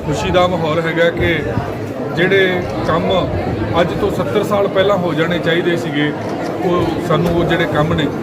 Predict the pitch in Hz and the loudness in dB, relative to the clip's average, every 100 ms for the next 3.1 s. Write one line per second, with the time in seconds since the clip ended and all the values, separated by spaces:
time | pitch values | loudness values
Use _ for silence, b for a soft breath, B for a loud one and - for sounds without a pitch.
0 | - - 143 156 170 170 - 175 165 151 | -6 -2 0 2 2 0 -2 -2 0 2
1 | 160 165 156 - 151 147 143 165 170 175 | 2 2 0 -2 0 0 0 0 2 2
2 | 170 - 170 147 151 156 156 - - - | 2 0 -2 0 0 0 -2 -4 -4 -4
3 | 151 | -4